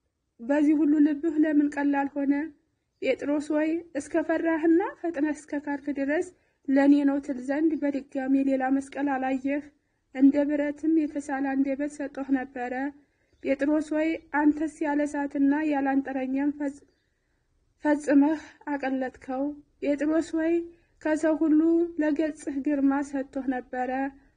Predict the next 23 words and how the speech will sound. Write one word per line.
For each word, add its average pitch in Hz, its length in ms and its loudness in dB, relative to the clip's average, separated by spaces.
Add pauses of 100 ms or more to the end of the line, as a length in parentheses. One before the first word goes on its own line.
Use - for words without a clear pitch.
(120)
ብርሃናቸው 285 800 2
የማይጠፋ 302 640 2
ዓይኖችህን 285 640 0
የሰጠህ 269 540 -4
ሲሆን፣ 269 400 -6 (420)
ስለ 330 140 2 (120)
ጌታህ 277 400 -2
አንዲት 269 340 -2
ጥፊ 269 300 -6
ስትቀበል 262 720 -8
ዘንድ 262 320 0
ዛሬ 247 280 -4 (260)
አልታገስክም። 254 800 -8 (640)
ጴጥሮስ 294 480 -2
ወይ፣ 330 180 2 (460)
የመንግሥተ 339 600 6
ሰማያትን 277 600 0
መክፈቻ 254 480 -10 (160)
የሰጠህ 269 640 -4
ልጄን 262 420 0 (100)
በካድከው 269 600 -4
ጊዜ 240 260 -8 (800)
አልፈራህም? 294 720 2